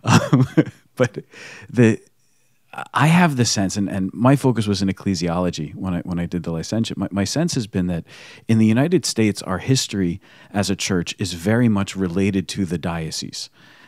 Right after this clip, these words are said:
And so it was diocesan priests coming over. Now, we had Jesuits, we had Franciscans, uh, in, in particular, who did a tremendous amount of missionary work.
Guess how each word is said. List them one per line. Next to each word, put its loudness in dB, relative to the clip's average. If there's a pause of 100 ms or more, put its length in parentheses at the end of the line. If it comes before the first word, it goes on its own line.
And -6
so 0
it 0
was -2
diocesan -2
priests -4
coming -2
over. -2
Now, 0
we 0
had -2
Jesuits, -2
we -8
had -8
Franciscans, -8
uh, -12 (300)
in, -6
in -6
particular, -4
who -8
did -2 (220)
a -8
tremendous -2
amount 0
of -8
missionary -2
work. -6